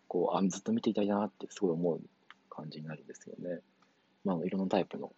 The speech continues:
メイクアップ系YouTuberさんいると思うんですけど。で、なんか、基本的にメイクしてる時めちゃめちゃみんな楽しそうなんですよね。なんか最近になってメイクに関する本とか、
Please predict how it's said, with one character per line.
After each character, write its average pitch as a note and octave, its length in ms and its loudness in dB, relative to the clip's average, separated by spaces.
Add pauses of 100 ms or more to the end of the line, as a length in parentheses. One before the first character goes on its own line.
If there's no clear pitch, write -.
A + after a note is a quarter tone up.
(420)
メ F3+ 80 -4
イ E3 40 -8
ク - 100 -6
ア - 20 -4
ッ D3+ 40 -12
プ - 120 -16
系 D3+ 120 -4
YouTuber D#2+ 500 -2
さ - 100 -12
ん C2+ 40 -10
い - 20 -8
る - 80 -10
と C2 120 -8
思 - 180 -8
う - 20 -12
ん - 40 -20
で - 80 -18
す - 100 -20
け - 100 -8
ど。 - 180 -6 (2250)
で、 A#2 180 6
な A2 120 2
ん G2+ 60 -4
か、 E2+ 200 -2 (560)
基 - 120 -2
本 D#3 200 2
的 E3+ 220 2
に D3+ 220 0 (220)
メ A#2 200 2
イ F3 40 -2
ク - 140 -4
し - 60 -8
て - 60 -10
る E2+ 100 -4
時 - 180 -14
め E2 160 -2
ち - 80 0
ゃ C#3 80 2
め D3+ 80 0
ち D3+ 80 0
ゃ C#3 40 2
み C3 100 0
ん - 80 -20
な - 80 -2
楽 A#2 240 -2
し - 60 -6
そ A#2+ 120 2
う F#2+ 40 6
な D2+ 80 4
ん - 40 -4
で - 80 -2
す - 100 -8
よ E2+ 120 -6
ね。 - 100 -14 (2250)
な A#2+ 60 -10
ん - 20 -6
か A#2+ 80 -2
最 A#2 140 4
近 B2 180 2
に B2 60 8
な B2 80 8
っ - 20 2
て - 320 2 (240)
メ G#2 120 2
イ A#2 60 2
ク - 120 -4
に E2+ 100 0
関 F2 200 0
す - 140 -4
る E2 200 2 (180)
本 - 240 -4
と - 140 -6
か、 - 280 2